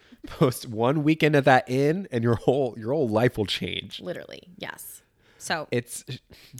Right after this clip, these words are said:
Speaker 1: yeah.
Speaker 2: things don't flip for Richard Gere and Diane Lane until the hurricane, because they're kinda pissed at each other after the wood scenario.
Speaker 1: They, yeah, they are. But then this is the same night where he's just revealed all of his emotional baggage.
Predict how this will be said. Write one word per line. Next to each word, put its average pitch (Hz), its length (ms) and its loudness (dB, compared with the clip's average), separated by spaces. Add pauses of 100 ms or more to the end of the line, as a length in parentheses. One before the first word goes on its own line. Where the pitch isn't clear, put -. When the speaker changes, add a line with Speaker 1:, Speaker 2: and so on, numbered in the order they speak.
(240)
Speaker 1:
yeah. 92 200 -4
Speaker 2:
things 330 220 -2
don't 392 220 -6
flip 220 300 -8
for 190 280 -6
Richard 175 300 -8
Gere 170 240 -4
and 156 80 -6
Diane 160 280 -6
Lane 156 200 -10
until 175 400 -6
the 175 100 -4
hurricane, 147 420 -8 (200)
because 170 400 -6
they're 202 160 -4
kinda 403 220 -8
pissed - 180 -8
at 160 80 -10
each 147 120 -10
other 143 180 -6
after 147 240 -10
the 147 100 -10
wood 143 360 -10
scenario. - 640 -12 (1080)
Speaker 1:
They, 170 260 -2 (140)
yeah, 120 380 0
they 156 260 4
are. 175 340 6
But 143 220 0
then 147 220 0
this 175 180 0
is 220 140 -6
the 202 140 0
same 147 480 -2
night 120 360 -2
where 107 500 -2
he's 175 420 -2
just 180 240 -2
revealed 131 300 4
all 107 240 2
of 110 100 -2
his 143 240 2
emotional 104 440 0
baggage. 87 560 -8